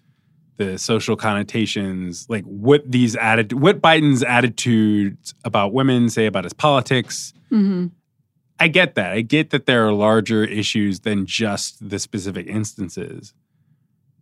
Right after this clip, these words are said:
Speaker 1: But I just can't, I don't, like you said, we're more than a, a year away from the presidential election. And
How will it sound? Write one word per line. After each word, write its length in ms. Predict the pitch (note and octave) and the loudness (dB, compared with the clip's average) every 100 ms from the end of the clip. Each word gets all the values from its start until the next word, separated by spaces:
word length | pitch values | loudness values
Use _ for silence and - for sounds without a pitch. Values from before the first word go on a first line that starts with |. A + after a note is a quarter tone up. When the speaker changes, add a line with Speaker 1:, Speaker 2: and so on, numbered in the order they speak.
| _ | _
Speaker 1:
But 240 | C3 A2 - | -2 -2 -2
I 160 | A2 C3+ | 0 0
just 260 | C#3 D3+ - - | 0 -2 -6 -14
can't, 320 | - - C#3 | -14 -10 -6
I 100 | B2+ A#2 | -6 -4
don't, 340 | D#3+ D#3 D3 - _ _ _ | 0 2 0 -6 _ _ _
like 280 | C3+ D#3+ - | -2 -2 0
you 100 | F3 | -2
said, 400 | - E3+ G2+ F2 | 0 0 0 -2
we're 160 | - A#2+ | -4 0
more 280 | B2+ C3 C#3 | 2 4 4
than 160 | C3+ | 2
a, 180 | B2 A2+ - G#2 - - | 2 0 -2 -10 -16 -6
a 100 | A2 | -4
year 340 | A2+ A#2+ A#2 | 0 2 2
away 400 | G2+ G#2 G#2+ G2 | 2 0 0 -2
from 580 | - G#2 F#2+ F2 F2 F#2 _ _ _ - | -4 -6 -4 -6 -8 -12 _ _ _ -6
the 400 | A2+ F#2 E2+ - _ _ _ _ _ _ _ _ _ _ - | -4 -2 -6 -12 _ _ _ _ _ _ _ _ _ _ -10
presidential 520 | A#2 G2 G2+ G#2+ G2 | -6 -4 -4 -2 -4
election. 600 | F#2 F2+ - - F2+ - B2+ _ _ _ _ _ _ _ _ _ _ - | -4 -6 -10 -12 -10 -10 -12 _ _ _ _ _ _ _ _ _ _ -6
And 540 | B2 A#2+ G#2+ G2+ F#2+ | -2 0 -2 -2 -6